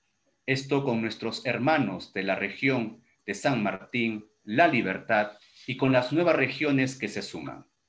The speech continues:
como establecer coordinaciones interregionales, intersectoriales y sinergias institucionales mediante mesas de apoyo o espacios virtuales de innovación,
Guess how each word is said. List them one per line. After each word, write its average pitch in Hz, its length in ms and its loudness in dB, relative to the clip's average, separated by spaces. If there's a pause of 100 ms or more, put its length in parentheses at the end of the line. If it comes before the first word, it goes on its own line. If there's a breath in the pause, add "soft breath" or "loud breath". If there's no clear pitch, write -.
(540)
como 117 260 2
establecer 139 680 2
coordinaciones 156 1040 0
interregionales, 131 1300 -2 (160)
intersectoriales 120 1300 2
y 131 60 -2
sinergias 139 800 -2 (140)
institucionales 117 1200 -2 (300 loud breath)
mediante 120 500 0
mesas 170 440 -2
de 131 100 0
apoyo 113 420 -2 (100)
o 107 140 -4
espacios 127 640 -2
virtuales 95 680 -2
de 90 80 -10
innovación, 80 760 -10